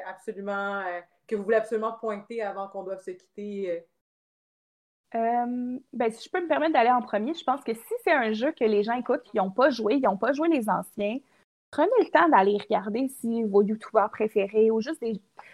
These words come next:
Speaker 2: aller voir peut-être des vidéos, voir si ça vous intéresse. Ça, parce que je pense que justement, pour un joueur, euh, qui a jamais joué à cette franchise-là ou qui est pas,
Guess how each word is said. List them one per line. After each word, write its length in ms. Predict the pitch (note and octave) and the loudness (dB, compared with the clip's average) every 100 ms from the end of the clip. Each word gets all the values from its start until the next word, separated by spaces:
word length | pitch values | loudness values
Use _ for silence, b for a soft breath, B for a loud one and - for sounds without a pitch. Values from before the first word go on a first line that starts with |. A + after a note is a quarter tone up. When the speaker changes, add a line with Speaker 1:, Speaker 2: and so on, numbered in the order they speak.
| B | B
Speaker 2:
aller 220 | - A3 A3+ | 6 6 6
voir 280 | A#3+ D#4 E4 | 4 4 2
peut-être 280 | B3 C#4 | -4 -4
des 120 | G#3 G3+ | -4 -6
vidéos, 300 | G3 G#3+ C#4+ | 0 0 2
voir 220 | A3+ B3+ - - | 2 0 -4 -6
si 80 | G#4 A#4 | -2 0
ça 60 | D#4 | 0
vous 120 | G#3 | 0
intéresse. 520 | F#3+ G3+ F#3 G3+ C#4+ - | 0 0 0 -4 -4 -8
Ça, 100 | - - - _ _ | -8 -10 -20 _ _
parce 140 | A3+ A3 | -2 0
que 100 | A3+ | -2
je 80 | A3+ | -2
pense 160 | D4 | -2
que 140 | C4+ G#3+ | 0 -2
justement, 380 | - A3+ A#3 B3 B B - | 2 2 2 -2 B B 2
pour 200 | B3+ B3 | 4 6
un 120 | A3+ | 4
joueur, 520 | A3 A3+ A#3 C4+ C#4+ C4+ | 2 6 8 8 4 0
euh, 160 | G#3+ F#3+ | 0 0
qui 140 | - | 0
a 80 | G#3 | 0
jamais 460 | G3 A#3+ D#4 F4 C4+ | 0 0 2 2 0
joué 280 | A#3 B3+ D#4 | -2 -2 -2
à 60 | |
cette 180 | C4 G#3+ | -2 -6
franchise-là 640 | - G#3+ A3 G#3+ G3+ A#3 | -6 -6 -4 -2 0 2
ou 80 | C4 | 2
qui 140 | B3+ G3+ | 0 -4
est 40 | G3+ | 2
pas, 260 | A#3+ C4 | 4 4